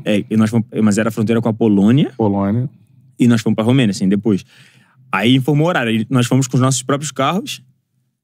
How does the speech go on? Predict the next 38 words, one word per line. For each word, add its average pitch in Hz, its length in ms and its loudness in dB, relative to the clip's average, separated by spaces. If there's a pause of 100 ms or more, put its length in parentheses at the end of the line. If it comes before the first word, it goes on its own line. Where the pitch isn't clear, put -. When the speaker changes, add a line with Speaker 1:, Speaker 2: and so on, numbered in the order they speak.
(100)
Speaker 1:
deixamos 120 360 0
as 143 60 -2
chaves, 123 360 -4
tipo, 107 400 -4 (560)
em 113 40 -2
cima 123 180 2
do 131 60 2
pneu, 131 300 0
tá 143 80 -4
ligado? 139 240 -2 (280)
Speaker 2:
Aham. 120 400 0 (280)
Speaker 1:
E 220 80 0
fomos. 143 460 -2 (580)
Entramos 107 340 2
no 110 120 4
trem 139 320 0
e 143 40 -2
tal, 117 220 -12
pá. 170 300 -10 (880)
Beleza. 117 320 2 (120)
Speaker 2:
Vocês - 140 -2
foram 131 160 0
dirigindo 147 720 2
vocês 151 360 0
mesmo? 123 400 -2
Speaker 1:
A 110 120 -2
gente 120 260 2
mesmo, 160 220 2
até 113 80 0
a - 40 -4
Speaker 2:
Cara, 131 120 2
imagina 170 220 2
Speaker 1:
estação. 185 200 2
Speaker 2:
o 185 40 4
medo 185 180 0
dessa 165 260 -4
porra, 151 380 -2
mano. 123 260 -6